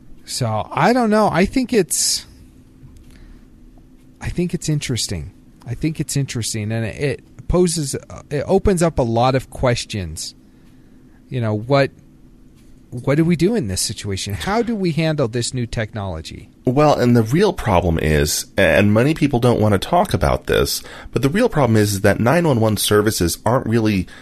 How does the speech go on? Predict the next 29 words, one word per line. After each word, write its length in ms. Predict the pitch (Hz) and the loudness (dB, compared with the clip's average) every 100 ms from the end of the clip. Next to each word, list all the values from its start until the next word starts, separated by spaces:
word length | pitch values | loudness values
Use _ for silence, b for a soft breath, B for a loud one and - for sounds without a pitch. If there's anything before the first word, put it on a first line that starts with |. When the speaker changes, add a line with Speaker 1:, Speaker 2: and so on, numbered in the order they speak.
| B B | B B
Speaker 2:
equipped 400 | 107 - 127 - | 0 2 0 2
to 80 | - | -2
deal 360 | 95 107 104 90 | 0 4 6 6
with 240 | 92 - | 4 2
the 60 | - | -4
technology 560 | - 107 107 104 95 | 0 0 2 2 2
we 160 | 95 95 | 2 4
already 360 | 87 76 76 73 | 2 2 0 -2
have. 580 | - 135 101 - - - B B B B | -2 0 0 -2 -10 -14 B B B B
Many 240 | 110 131 | 4 4
nine 260 | 123 110 117 | 4 4 4
one 180 | 110 98 | 4 4
one 180 | 104 | 4
offices 560 | 110 - 87 87 87 82 | 4 2 2 0 0 -2
throughout 340 | - 85 104 - | -2 0 0 0
the 60 | |
country 360 | - 101 101 82 | -2 0 0 0
still 320 | - 117 170 | 0 2 2
can't 300 | - 135 110 | 2 -2 0
handle 500 | 104 117 107 78 73 - | 2 2 4 2 0 -4
E 160 | 104 110 | 0 2
nine 240 | 98 95 | 4 4
one 160 | 90 87 | 4 2
one 200 | 87 87 | 2 0
calls 360 | - 92 87 | 2 4 4
from 160 | - 76 | 2 -2
cell 240 | - 69 | 2 2
phones. 440 | 113 62 64 113 - B B B B | 2 0 -2 -2 -6 B B B B
Speaker 1:
Yeah. 200 | - 113 | -6 -6